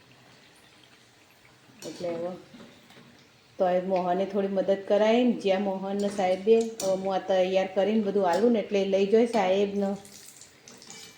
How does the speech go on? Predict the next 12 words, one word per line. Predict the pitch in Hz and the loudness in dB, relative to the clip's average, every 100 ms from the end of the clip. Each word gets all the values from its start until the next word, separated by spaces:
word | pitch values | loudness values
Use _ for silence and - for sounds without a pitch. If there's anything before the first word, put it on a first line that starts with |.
| - - | -10 -2
ફોન | 196 | -2
કરે | 190 214 240 | 2 4 4
એટલે | 220 190 | 4 2
આઈને | 185 185 | 2 2
લઈ | 180 180 | 0 0
જશે. | 185 - | -4 -4
બધું | 175 185 185 | -6 -6 -4
તૈયાર | 180 175 175 | -4 -2 -4
કરીને | 180 180 185 | -4 -4 -4
મૂકું | 185 - 277 | -6 0 0
ને | 240 | 2
એટલે | 196 190 | -2 -4